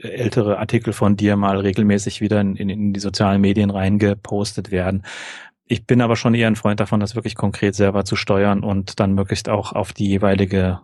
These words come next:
auf die jeweilige Social-Media-Plattform abzustimmen, weil häufig hast du dann so Posts, wo du denkst, okay, das ist jetzt irgendwie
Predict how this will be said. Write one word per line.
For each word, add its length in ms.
auf 100
die 180
jeweilige 640
Social-Media-Plattform 1000
abzustimmen, 580
weil 120
häufig 300
hast 160
du 60
dann 180
so 100
Posts, 460
wo 80
du 80
denkst, 300
okay, 280
das 160
ist 140
jetzt 140
irgendwie 340